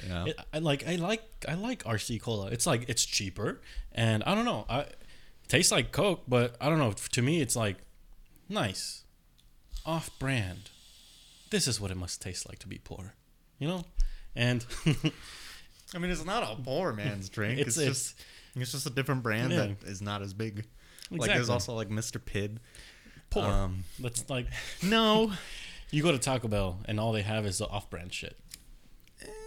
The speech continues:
Speaker 1: I, th-,
Speaker 2: Yeah,
Speaker 1: they
Speaker 2: who,
Speaker 1: don't
Speaker 2: who,
Speaker 1: have the off-brand
Speaker 2: yeah,
Speaker 1: shit.
Speaker 2: off-brand shit. They have Mister Pibb. They have fucking s-, what, Seven Up? No, they don't have Seven Up.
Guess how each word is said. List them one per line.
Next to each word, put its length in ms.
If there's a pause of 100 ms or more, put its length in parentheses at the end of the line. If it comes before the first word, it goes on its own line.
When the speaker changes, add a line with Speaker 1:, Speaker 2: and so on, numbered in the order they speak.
(260)
Speaker 1:
I, 120
th-, 80 (120)
Speaker 2:
Yeah, 100
Speaker 1:
they 60
Speaker 2:
who, 180
Speaker 1:
don't 100
Speaker 2:
who, 140
Speaker 1:
have 200
the 120
off-brand 380
Speaker 2:
yeah, 100
Speaker 1:
shit. 100
Speaker 2:
off-brand 380
shit. 260
They 80
have 120
Mister 220
Pibb. 320 (1040)
They 80
have 240
fucking 580
s-, 220
what, 260
Seven 280
Up? 240 (640)
No, 120
they 120
don't 120
have 120
Seven 200
Up. 120